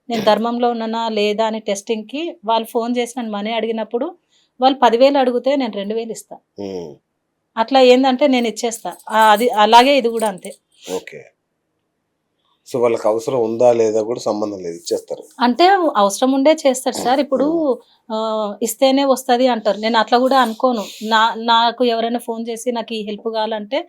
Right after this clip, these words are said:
Speaker 1: హండ్రెడ్ పర్సెంట్ నేను ట్రై చేస్తా.
Speaker 2: మ్మ్.
Speaker 1: నేను కాదు అనను. వాళ్ళు వెయ్యి రూపాయలు అడిగితే వందేనే ఇస్తా, కానీ ఇవ్వకుండా అయితే నేను ఉండను.
Speaker 2: ఇవ్వకుండా వద్దు.
Speaker 1: అది నా రూల్. వాళ్ళు
Speaker 2: ఓకే.
Speaker 1: ఫోన్ చేసి అడిగిర్రు అంటే నా మీద నమ్మకంతోనే
Speaker 2: మ్మ్.
Speaker 1: ఏదో హెల్ప్ చేస్తదని నా సిద్ధాంతం ఇలా ఉంటది.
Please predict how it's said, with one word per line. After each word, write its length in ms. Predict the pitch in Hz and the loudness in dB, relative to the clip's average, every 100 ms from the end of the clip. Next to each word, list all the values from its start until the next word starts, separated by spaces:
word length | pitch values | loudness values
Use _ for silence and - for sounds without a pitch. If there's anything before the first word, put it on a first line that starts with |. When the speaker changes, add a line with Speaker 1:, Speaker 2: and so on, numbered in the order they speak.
| _ _ - | _ _ -8
Speaker 1:
హండ్రెడ్ 280 | 208 214 220 - | -6 -4 -6 -4
పర్సెంట్ 280 | 214 - 262 | -6 -4 -6
నేను 120 | 247 | -4
ట్రై 200 | 202 202 | -6 -6
చేస్తా. 360 | 208 208 - | -8 -10 -14
Speaker 2:
మ్మ్. 400 | - _ - 190 | -18 _ -18 -10
Speaker 1:
నేను 140 | 208 220 | -10 -2
కాదు 400 | 214 202 208 233 | 2 4 4 0
అనను. 400 | 233 208 214 208 _ _ _ - | -2 -4 -8 -12 _ _ _ -4
వాళ్ళు 200 | 214 226 | -2 0
వెయ్యి 300 | 226 208 240 | 0 6 6
రూపాయలు 320 | 254 262 262 | 6 2 2
అడిగితే 340 | 247 247 254 277 | 2 -2 -2 -2
వందేనే 460 | 214 208 240 262 | -2 0 0 0
ఇస్తా, 180 | 254 233 | -2 -4
కానీ 220 | 226 285 254 | -4 -4 -4
ఇవ్వకుండా 440 | 214 240 247 226 | -4 -2 -2 -4
అయితే 140 | 208 | -4
నేను 200 | 262 233 | -4 -6
ఉండను. 180 | 190 202 | -6 -8
Speaker 2:
ఇవ్వకుండా 260 | 196 175 - | -8 -12 -14
వద్దు. 160 | 156 _ - | -16 _ 0
Speaker 1:
అది 160 | 220 269 | 2 4
నా 140 | 262 | 2
రూల్. 380 | 214 220 226 190 - | 2 -2 -4 -8 0
వాళ్ళు 220 | 233 240 | 2 2
Speaker 2:
ఓకే. 160 | 208 220 | -4 0
Speaker 1:
ఫోన్ 220 | 247 254 | 2 6
చేసి 200 | 269 262 | 6 6
అడిగిర్రు 320 | 247 247 262 | 4 4 2
అంటే 200 | 254 247 | 2 2
నా 140 | 285 240 | 2 2
మీద 160 | 226 | 0
నమ్మకంతోనే 680 | 240 214 208 208 208 208 196 | -4 -4 -6 -10 -14 -16 -20
Speaker 2:
మ్మ్. 480 | - _ _ - 208 | -20 _ _ -6 -2
Speaker 1:
ఏదో 220 | 208 247 | 2 2
హెల్ప్ 320 | 233 214 214 | 0 -2 0
చేస్తదని 420 | 220 214 202 180 196 - - 220 | 0 -2 -8 -10 -12 -20 -6 2
నా 280 | 226 240 | 4 4
సిద్ధాంతం 500 | 240 226 214 247 262 | 2 -2 0 0 -2
ఇలా 200 | 247 208 | -2 -4
ఉంటది. 380 | 190 185 175 - | -6 -10 -18 -20